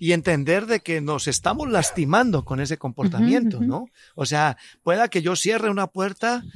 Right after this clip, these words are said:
Speaker 1: para que no entre alguien que me va a hacer daño, pero no todo el tiempo, todo el mundo va a entrar a nuestras vidas a hacernos daño. Entonces tenemos que,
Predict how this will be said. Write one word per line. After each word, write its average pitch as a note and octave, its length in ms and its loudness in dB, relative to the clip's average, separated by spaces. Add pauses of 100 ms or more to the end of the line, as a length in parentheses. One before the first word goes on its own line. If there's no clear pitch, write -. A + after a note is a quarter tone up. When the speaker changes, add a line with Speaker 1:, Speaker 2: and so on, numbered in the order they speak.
(280)
Speaker 1:
para D3 280 -2
que C#3+ 120 -4
no D3+ 160 0
entre G3 300 -2
alguien G3+ 340 0
que D#3+ 120 -4
me C#3+ 100 -2
va C#3 80 -2
a D3+ 60 -2
hacer D3 240 -4
daño, E3 420 -4 (320)
pero C3 240 0
no C#3+ 220 0
todo F#3 260 -2
el E3+ 100 -2
tiempo, F3 460 -6 (180)
todo F#3 260 2
el G3 80 2
mundo F#3 380 0
va F#3 120 0
a - 20 0
entrar E3+ 380 0
a F3 80 -2
nuestras C#3 400 -4
vidas F3 440 -2 (200)
a D3 80 2
hacernos C3 400 0
daño. D#3+ 400 2 (340)
Entonces D3 420 -2
tenemos F3+ 460 -4
que, A3+ 360 -6